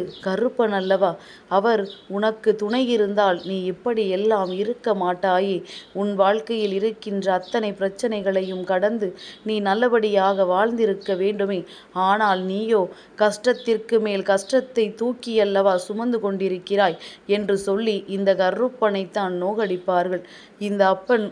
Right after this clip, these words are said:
உன்னோடு இருந்து உனக்கு செய்து கொடுக்கின்ற எந்த ஒரு விஷயங்களையுமே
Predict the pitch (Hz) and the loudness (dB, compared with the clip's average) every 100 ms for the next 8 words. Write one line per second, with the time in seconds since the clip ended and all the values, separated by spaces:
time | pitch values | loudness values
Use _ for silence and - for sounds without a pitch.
0 | - 202 208 208 233 240 220 208 214 247 | -6 -6 -2 2 4 4 4 4 4 4
1 | 247 214 196 196 185 202 196 208 226 214 | 4 4 2 -2 -2 -6 -2 -2 0 0
2 | 196 196 196 214 196 202 175 - - - | 0 0 -4 -6 -2 0 0 -2 -18 -8
3 | - 214 254 254 233 214 208 196 247 226 | 4 4 6 6 6 4 4 2 2 2
4 | 202 202 196 196 196 | 0 0 2 0 -2